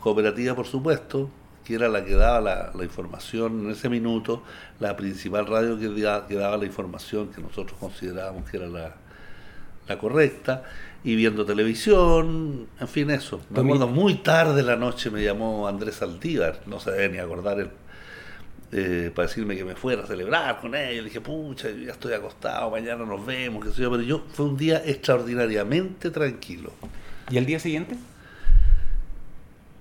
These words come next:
Speaker 1: Mira, al día siguiente lo primero que hicimos fue empezar a trabajar por el, el acto de celebración. Y nosotros teníamos un ritmo de trabajo muy intenso porque habíamos hecho,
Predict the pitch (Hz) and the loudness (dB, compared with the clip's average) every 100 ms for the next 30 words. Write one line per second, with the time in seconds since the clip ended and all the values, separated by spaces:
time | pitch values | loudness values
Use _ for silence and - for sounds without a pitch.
0 | - 165 156 123 110 147 143 147 127 147 | 0 4 6 6 6 4 6 4 6 4
1 | 147 170 156 131 123 143 156 135 165 156 | 4 0 2 2 4 4 2 -4 -2 0
2 | 139 139 123 120 135 135 127 110 - 135 | 0 0 -2 0 0 2 0 0 -2 -4
3 | - 123 113 117 120 104 110 - 113 107 | -2 -2 0 -2 0 -2 -2 -2 -4 -4
4 | 98 95 82 - 80 - - - - - | -4 -4 -6 -8 -10 -12 -20 -20 -20 -20
5 | - - - - 113 107 117 120 110 120 | -20 -20 -20 -8 -6 -4 -6 -4 0 0
6 | 113 98 117 117 - 107 95 - 98 101 | 0 -2 -2 -2 -2 0 0 0 -6 -2
7 | 143 143 131 147 131 127 104 101 107 110 | 0 0 2 2 2 2 -2 2 2 2
8 | 110 113 - 117 | 0 -4 -2 -4